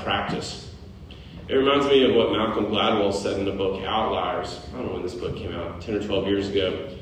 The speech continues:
where he talked about the ten thousand hour rule. And this has been much debated and debunked and processed and all this thing. But he basically said,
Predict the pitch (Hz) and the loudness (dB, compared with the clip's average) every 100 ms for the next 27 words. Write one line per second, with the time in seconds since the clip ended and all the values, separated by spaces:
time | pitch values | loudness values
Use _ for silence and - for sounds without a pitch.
0 | - - - - 113 120 117 139 143 143 | -12 -10 -10 -2 4 4 4 4 4 4
1 | 123 117 117 113 - - - 110 - 143 | 4 4 4 2 -2 -6 -4 -4 0 2
2 | 143 110 117 117 104 107 104 101 95 92 | 2 2 2 2 0 0 2 2 2 0
3 | - 98 95 85 - - 131 190 160 120 | -2 -2 0 2 0 2 4 4 4 2
4 | 127 104 104 110 104 - 101 101 95 92 | 4 4 4 2 0 -4 -6 -4 -4 -2
5 | 98 95 92 90 - - 107 104 104 - | -2 -2 -4 -6 -8 -6 -2 -2 -2 -4
6 | 92 - 101 98 98 95 98 95 95 95 | -8 -6 -4 -4 -4 -4 -4 -2 -2 -4
7 | - 98 95 92 - - - 147 143 143 | -4 -2 -2 -4 -10 -4 4 6 6 6
8 | - 120 127 127 113 113 107 101 - - | 6 4 4 4 4 4 2 2 -2 -6